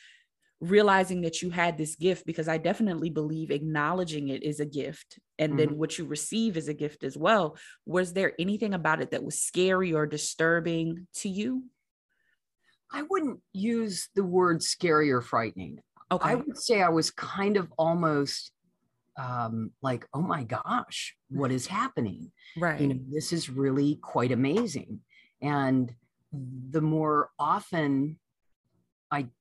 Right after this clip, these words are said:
Speaker 2: did it and opened myself up, the stronger it became.
Speaker 1: Mm-hmm.
Speaker 2: Um, and the more came through, and the more, "Oh my goodness" moments. Like, I, I would go, "Oh my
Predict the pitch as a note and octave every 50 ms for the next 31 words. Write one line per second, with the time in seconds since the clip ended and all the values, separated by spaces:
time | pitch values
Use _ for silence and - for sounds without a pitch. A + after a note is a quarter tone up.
0 | _ _ _ _ _ - A#2+ D3+ B2 G2+ E2+ C#2+ C3+ F#3 - - _ - D3 C#3
1 | - - D#3 E3 E3 E3+ D3+ C#3+ C#3 B2 B2 A#2 A#2+ B2 A#2+ - - C3+ A#2 A2
2 | - - - A#2+ A#2 A#2 - _ _ _ _ _ _ _ _ _ _ - C#3+ D3+
3 | - - - - - D#3 D#3+ E3 F3+ G3 F#3 D#3+ C#3+ C#3 C3+ - - - C3+ A2+
4 | - C3+ B2 A#2+ - F3+ G3 G#3 C#3+ - - - G#3+ - _ _ _ F3+ E3 D#3+
5 | D#3+ D3+ D3 D#3+ E3 C#3+ C3+ C3 B2+ B2 A#2 A2+ A2+ - - C3+ C3+ C3+ C3 B2+
6 | C#3+ C#3 C#3+ D3 D3 D3+ D3+ D3+ D3 D3+ D3 D3 - - D#3 C3 C3+ C3+ B2 B2
7 | - - A3 A3+ F#3 C3 G2+ F2+ E2+ F2+ E2 - - C3+ C3+ C3 C3 C3 C3 C3+
8 | C3 - - - C#3+ C#3 D#3 C#3+ D3 D3+ D#3 D3+ C#3+ C#3 C#3+ - - _ - D3+
9 | D#3+ D3 B2+ A#2 B2 C3 D3 G3 F#3+ D#3+ A#2 G#2+ - - C3 B2 A#2+ A2+ G#2+ F#2+
10 | F2+ E2 - - - B2 A2+ A2+ A2+ - A#2 A#2+ A#2+ A2+ G#2 - _ _ _ _
11 | _ _ _ _ _ - C#3 C3+ B2+ B2 C3 A#2+ A#2 - - F3 F#3 D#3 A2+ G2
12 | - -